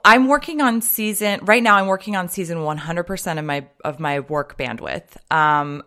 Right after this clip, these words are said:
we took a break from Marriage is Funny around Thanksgiving,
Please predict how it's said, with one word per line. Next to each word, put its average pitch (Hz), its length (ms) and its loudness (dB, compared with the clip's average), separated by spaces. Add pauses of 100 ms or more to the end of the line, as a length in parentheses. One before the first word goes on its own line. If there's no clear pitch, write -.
(220)
we 190 440 -4
took 208 220 -10
a 208 40 -4
break 180 280 0
from 208 180 -2
Marriage 185 260 -2
is 190 160 -8
Funny 175 540 -2
around 165 340 0
Thanksgiving, 180 760 -4